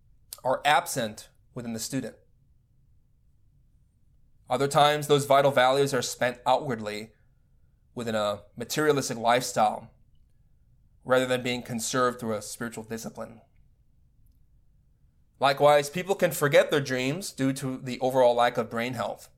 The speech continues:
which can result from bad habits. There are ways to heal the brain so that we can remember all our dreams.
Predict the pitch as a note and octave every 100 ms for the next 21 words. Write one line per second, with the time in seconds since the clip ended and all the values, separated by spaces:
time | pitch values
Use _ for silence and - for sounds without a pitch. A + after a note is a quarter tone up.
0 | _ B2+ - B2+ A#2 B2+ B2+ B2 A2+ A2
1 | A2 - - - - _ _ _ _ _
2 | _ _ _ _ _ _ _ _ _ D3
3 | D#3+ D#3+ F#3 F#3 C#3+ F#3+ A3+ F3 B2+ A#2+
4 | A2+ D#3+ - _ _ _ _ _ _ _
5 | C#3+ C#3 C3+ C#3 C3 B2+ C3 D3 C#3+ C3
6 | B2 A#2+ A#2 A#2 A#2 G2+ - -